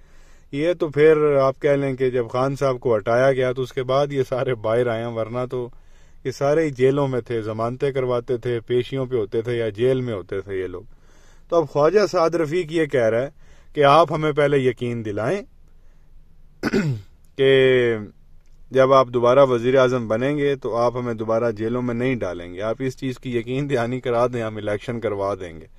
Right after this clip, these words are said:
तो ये फरमाइश जो है वो की गई है नून लीग की जानिब से। अब जाहिर है ख्वाजा साद रफीक उनका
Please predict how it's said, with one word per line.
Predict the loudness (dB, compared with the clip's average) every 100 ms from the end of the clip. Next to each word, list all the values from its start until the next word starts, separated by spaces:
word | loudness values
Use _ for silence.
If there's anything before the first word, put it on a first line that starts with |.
| -20 -20 -20 -18
तो | -2
ये | 2 2 2 0 0
फरमाइश | -2 -4 -4 -2 0 0 -4
जो | -4 -2
है | -2
वो | -4 -8
की | -10 -8
गई | -4 -4 -4
है | -6 -10 -20 -20 -20 -20 -20 -10
नून | -4 -4 -2
लीग | -2 -4
की | -6 -6
जानिब | -4 -4 -4
से। | -4
अब | -2
जाहिर | 0 0
है | 0
ख्वाजा | 0 0 0
साद | -2 0 0 -2
रफीक | -4 -4 -8 -8
उनका | -8 -4